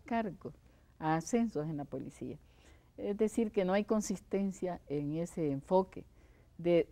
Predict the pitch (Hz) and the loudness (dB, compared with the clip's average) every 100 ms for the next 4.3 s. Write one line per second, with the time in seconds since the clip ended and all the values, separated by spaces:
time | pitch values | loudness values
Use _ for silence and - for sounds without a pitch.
0 | - 190 170 160 156 - 220 208 165 - | 0 4 4 4 2 6 6 6 2 -2
1 | - 165 240 208 - 147 185 220 226 190 | -10 -2 2 2 2 2 2 0 0 4
2 | 220 208 269 - - - - 240 220 202 | 8 8 6 0 -20 -20 0 6 6 6
3 | 170 196 330 277 185 165 170 - 208 208 | 4 2 4 4 2 2 0 2 6 6
4 | 185 110 | 6 -2